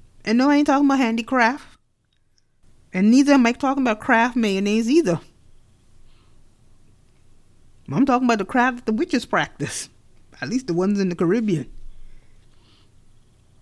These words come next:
You see, even though she had aged, her looks had changed, her body had changed, and she was older, the Delilah spirit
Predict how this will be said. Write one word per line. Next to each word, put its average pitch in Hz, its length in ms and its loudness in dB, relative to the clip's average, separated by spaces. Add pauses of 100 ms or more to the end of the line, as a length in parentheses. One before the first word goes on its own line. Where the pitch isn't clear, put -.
(1000)
You 214 100 -2
see, 254 300 -6
even 370 420 6
though 170 380 0 (340)
she 262 240 2
had 208 220 -2
aged, 226 540 2 (420)
her 226 140 4
looks 226 380 0
had 190 180 -4
changed, 190 380 -2
her 208 100 -2
body 196 460 0
had 220 180 -4
changed, 233 500 -2 (240)
and 196 160 -2
she 214 120 -4
was 180 180 -2
older, 254 480 2 (680)
the 220 180 4
Delilah 247 760 4
spirit - 800 -2